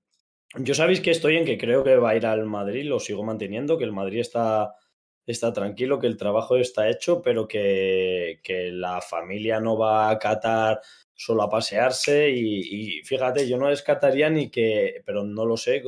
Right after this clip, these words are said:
que como dijo Ramón, hay algo firmado y que, y que estos que están locos y podridos de dinero, eh, le puedan dar la vuelta. O sea,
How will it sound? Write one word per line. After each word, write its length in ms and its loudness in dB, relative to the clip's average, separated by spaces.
que 160 -10
como 260 -6
dijo 240 -2
Ramón, 440 -2
hay 200 0
algo 460 4
firmado 680 0
y 220 -8
que, 840 0
y 160 -10
que 200 -6
estos 340 -4
que 100 -6
están 540 -4
locos 380 2
y 40 -4
podridos 460 0
de 80 2
dinero, 680 0
eh, 720 2
le 120 -8
puedan 220 -4
dar 140 0
la 120 -6
vuelta. 340 0
O 240 -20
sea, 320 -8